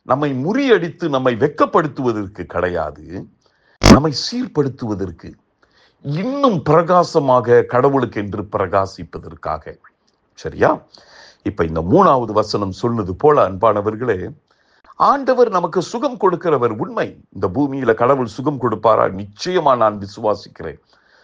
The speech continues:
ஜெபிக்கும் பொழுது ஆண்டவர் ஜெபத்துக்கு பதில் கொடுத்து, ஆ, நம்முடைய வியாதிகளுக்கும் பலவீனங்களுக்கும் சுகம் கொடுக்கிறவராக இருக்கிறார்.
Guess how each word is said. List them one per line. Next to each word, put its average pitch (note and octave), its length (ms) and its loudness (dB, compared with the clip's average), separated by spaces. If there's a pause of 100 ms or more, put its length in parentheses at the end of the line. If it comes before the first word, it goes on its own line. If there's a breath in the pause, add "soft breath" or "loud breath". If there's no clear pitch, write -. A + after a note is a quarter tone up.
(240 soft breath)
ஜெபிக்கும் A2+ 400 -4
பொழுது D3 360 2
ஆண்டவர் A2+ 460 2
ஜெபத்துக்கு G2 560 -4
பதில் G#2 380 -2
கொடுத்து, F#3 640 -6 (440 soft breath)
ஆ, F#2 340 4
நம்முடைய G2+ 480 0
வியாதிகளுக்கும் A#2 840 0
பலவீனங்களுக்கும் A2+ 760 -2
சுகம் A3+ 380 -6
கொடுக்கிறவராக D#3+ 680 0
இருக்கிறார். G2 580 -8